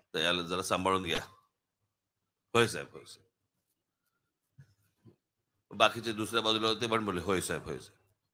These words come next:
आणि मग मी त्याला सगळ्यांना भेटून भेटून निघालो. "साहेब, हीच गोष्ट व्यासपीठावरनं सांगा ना." मी म्हटलं, "अरे, हे जर सांगायचं असं मी पहिल्यांदाच चढलो असतो ना व्यासपीठावर."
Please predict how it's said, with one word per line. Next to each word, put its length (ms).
आणि 140
मग 80
मी 140
त्याला 180
सगळ्यांना 280
भेटून 280
भेटून 240
निघालो. 380
"साहेब, 340
हीच 480
गोष्ट 240
व्यासपीठावरनं 560
सांगा 260
ना." 120
मी 120
म्हटलं, 240
"अरे, 140
हे 240
जर 120
सांगायचं 360
असं 100
मी 100
पहिल्यांदाच 480
चढलो 240
असतो 120
ना 60
व्यासपीठावर." 520